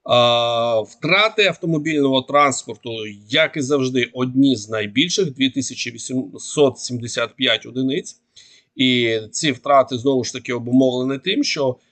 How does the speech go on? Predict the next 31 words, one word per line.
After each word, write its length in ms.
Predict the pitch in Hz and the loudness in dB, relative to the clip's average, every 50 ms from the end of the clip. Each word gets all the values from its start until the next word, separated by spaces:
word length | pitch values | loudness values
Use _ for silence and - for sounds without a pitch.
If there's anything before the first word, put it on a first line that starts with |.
| _ _ _ | _ _ _
Б 140 | - 139 139 | 2 2 4
Б 180 | 135 135 143 | 6 6 6
М, 220 | 151 165 175 175 160 | 6 4 4 2 0
броньована 500 | 143 135 139 139 143 135 135 135 131 127 | 0 0 2 2 2 0 0 0 0 0
автомобільна 760 | 120 - - 135 131 131 120 123 135 151 160 160 156 156 156 | 0 -2 -2 -4 -2 -2 -2 0 0 0 0 0 0 -2 -4
техніка, 680 | 151 - 165 151 147 127 - 151 147 139 - 139 131 120 | -2 0 0 2 2 0 0 -4 -6 -4 0 0 0 0
бронеавтомобілі, 840 | 110 117 117 120 127 117 - - 127 123 127 120 123 123 120 117 | 0 -2 -6 -4 -4 -6 -6 -6 -4 -4 -2 -2 -2 -2 -2 -2
я 100 | 117 117 | -2 -2
маю 260 | 117 117 117 117 117 | -4 -4 -6 -6 -6
на 100 | 117 117 | -6 -8
увазі, 360 | 117 113 117 117 117 113 120 | -6 -2 0 0 0 -2 -6
вони 280 | 120 117 127 147 170 156 | -6 -2 0 0 2 0
замінені, 640 | 127 120 117 117 127 139 143 143 139 135 135 131 | 0 -4 -2 0 2 2 2 0 -2 -4 -6 -6
спеціалізований 840 | 127 - - 127 - - 113 113 113 113 131 143 147 156 147 147 143 | -8 -12 -14 -14 -12 -10 -10 -12 -8 -4 -2 0 0 0 0 0 0
автомобільний 540 | 131 - - 131 127 123 123 127 123 127 123 | -2 -2 -2 -4 -4 -2 -2 -4 -4 -6 -4
транспорт 440 | - 123 123 120 113 - 123 110 | -2 -2 -2 -2 -2 -6 -12 -12
замінено 720 | - - - - 120 120 123 131 147 151 151 143 147 139 - _ _ _ _ _ - | -12 -14 -12 -8 -4 0 2 2 2 2 0 -2 -4 -6 -8 _ _ _ _ _ -4
на 200 | 123 120 123 127 | 0 4 4 4
легкі 360 | 123 120 110 - - - 131 | 4 4 0 -4 -6 -6 -6
транспортні 560 | 120 - 113 117 110 - - 113 - - 123 117 | -6 -6 -8 -10 -10 -12 -18 -18 -10 -8 -8 -4
засоби. 480 | 117 117 110 107 - - 85 87 107 - | 0 0 0 0 0 -4 -14 -16 -18 -12
Тому 440 | - - 123 151 165 160 143 - - 117 | 0 2 4 4 4 4 0 0 -2 -4
вони 320 | 123 127 135 139 147 143 | -2 0 2 2 2 0
будуть 540 | 127 117 135 143 139 131 127 - - - 123 | 0 -2 -4 -2 -2 -2 -4 -4 -8 -12 -12
і 120 | 113 110 | -12 -14
продовжувати 680 | 107 - 113 113 135 147 151 135 123 127 120 110 - 117 | -14 -16 -4 0 2 2 2 2 0 -4 -4 -4 -8 -10
займати 440 | 107 117 117 120 131 143 143 135 127 | -10 -10 -6 -2 0 0 0 -2 -6
досить 260 | 113 120 117 - - | -10 -10 -12 -12 -14
такі 320 | - 110 - 135 135 127 _ _ _ _ _ _ - | -16 -8 -4 -4 -4 -4 _ _ _ _ _ _ -2
високі 480 | 131 131 131 - - 156 139 - - | 0 2 2 2 2 0 0 0 -4
показники 680 | - - 117 - - 113 113 123 117 - 151 147 147 | -10 -12 -14 -18 -16 -12 -10 -10 -6 -2 -2 -2 -2